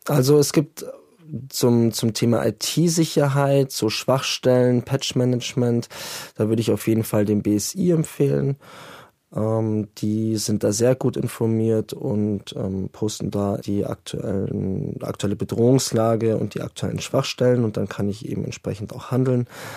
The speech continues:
Ansonsten finde ich persönlich, ähm, und auch viele unserer Kunden Heise einen, einen, einen guten, äh, Anlaufspunkt, um sich zu informieren, einfach dann auch so ein bisschen,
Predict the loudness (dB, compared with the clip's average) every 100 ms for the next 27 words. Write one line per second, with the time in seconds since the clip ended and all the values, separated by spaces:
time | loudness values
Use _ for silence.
0 | -12 -4 0 2 0 -2 -4 0 -2 -2
1 | -4 -2 0 0 0 -2 -4 -18 -20 -20
2 | _ -10 -6 -4 -4 -6 -8 -6 -4 -2
3 | -4 -4 -6 -2 -2 -2 -2 -2 -4 -12
4 | -20 -10 0 2 2 2 2 2 0 -2
5 | -2 0 0 -2 -4 -10 -12 -8 -6 -6
6 | -8 -10 -12 -12 -8 -6 -4 -4 -2 -2
7 | 0 -4 -8 _ _ -4 -2 0 0 0
8 | -2 -2 0 0 -4 -14 -20 -20 -6 -2
9 | 0 -2 -2 -2 -2 -2 0 0 2 2
10 | 0 -6 -16 -4 -2 0 -2 0 0 -2
11 | -2 -2 -4 -2 0 2 0